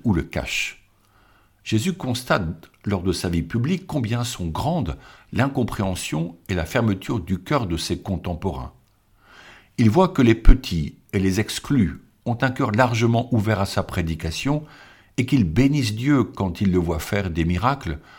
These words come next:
pour soulager ceux qui affrontent la maladie ou la mort.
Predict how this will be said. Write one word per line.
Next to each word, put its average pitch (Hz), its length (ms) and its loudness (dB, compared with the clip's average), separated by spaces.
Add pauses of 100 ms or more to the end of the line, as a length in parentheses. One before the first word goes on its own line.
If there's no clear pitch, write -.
(200)
pour 80 220 -4
soulager 98 560 0
ceux - 300 -2
qui 95 300 -4
affrontent 135 640 -6
la 92 140 -2
maladie 85 540 -2
ou 95 80 0
la 78 120 0
mort. 76 380 -4